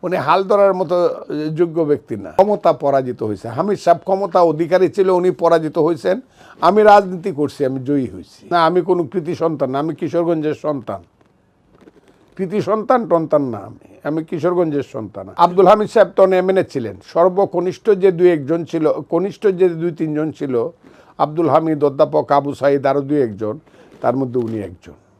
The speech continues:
কনিষ্ঠ। উনি যুদ্ধে যাওয়া উচিত ছিল, কিন্তু উনি যুদ্ধে যায় নাই। অন্যরা কিন্তু রাজ্জাক ভাই ট্রেনিং দিছে, তুফাইল ভাইরা ট্রেনিং দিছে, আসম আব্দুর রব ট্রেনিং দিছে, শাহজাহান সে-,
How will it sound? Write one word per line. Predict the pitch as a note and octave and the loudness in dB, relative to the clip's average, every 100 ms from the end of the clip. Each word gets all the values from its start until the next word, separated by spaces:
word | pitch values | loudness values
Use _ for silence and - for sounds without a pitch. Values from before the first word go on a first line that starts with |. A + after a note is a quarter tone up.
| _ _ | _ _
কনিষ্ঠ। | - A#2 G#2+ - - - _ _ _ _ _ E3+ | -12 -10 -10 -14 -20 -20 _ _ _ _ _ -6
উনি | F3 | -4
যুদ্ধে | D#3+ G3 F#3+ | -4 2 4
যাওয়া | F#3 F3 D3 | 6 6 6
উচিত | B2 B2 - | 2 -6 -12
ছিল, | G#2+ E2+ | -14 -12
কিন্তু | - C3+ D3 | -12 -6 -4
উনি | D3+ | -4
যুদ্ধে | C#3 C#3+ B2 | -4 -4 -6
যায় | G#2 F2+ D2 | -6 -10 -12
নাই। | - _ _ _ _ _ _ _ _ _ _ - | -20 _ _ _ _ _ _ _ _ _ _ -6
অন্যরা | F#3 G3+ F#3+ | 0 2 2
কিন্তু | G3+ F#3 | 0 2
রাজ্জাক | F#3 F3 F3 | 2 2 0
ভাই | F#3 | 0
ট্রেনিং | E3 F3+ E3+ E3 | 2 0 0 -2
দিছে, | D#3 D3+ | -2 -2
তুফাইল | C3 E3+ C#3+ F3+ | -2 0 2 2
ভাইরা | E3 D#3+ D3 | 2 2 2
ট্রেনিং | - D3 D3 C#3 | 0 -2 -2 -4
দিছে, | A#2+ C3 | -4 -2
আসম | C3 C3+ F3 E3 | -2 -2 -4 0
আব্দুর | D3+ C3+ D3 | 0 0 0
রব | D3 D3 | 0 0
ট্রেনিং | - C#3 C3+ | -2 -4 -4
দিছে, | A#2+ G#2+ A2+ | -8 -10 -10
শাহজাহান | A2+ C#3+ D3+ D#3 | -2 0 2 0
সে-, | C#3+ | -4